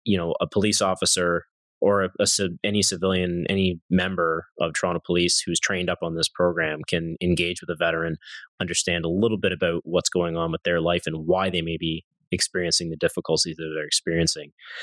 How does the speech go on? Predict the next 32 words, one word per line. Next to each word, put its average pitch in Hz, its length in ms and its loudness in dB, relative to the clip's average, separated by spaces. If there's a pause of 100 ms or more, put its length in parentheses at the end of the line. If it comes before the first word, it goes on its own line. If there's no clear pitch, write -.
(140)
and - 140 0
at 90 100 -2
least 95 300 0
have 87 320 0 (640)
kind 92 200 0
of 85 80 -6
a 85 60 -2
general 87 440 -2
understanding 80 600 -2
of, 76 100 -14 (100)
of 76 140 0
how - 120 0
to 78 120 -8
help 76 200 -2
that - 160 -10
person. - 320 -2 (600)
And 87 300 -2 (640)
you 92 100 0
can't 113 360 0
ask 101 280 0
for 101 100 0
help 95 300 2
if 90 140 -2
you 92 100 0
don't 92 220 0
know 90 100 -4
what's 87 220 2
available 78 460 2
to - 140 -8
help 73 240 0
you, - 160 -8 (460)
right? 87 300 2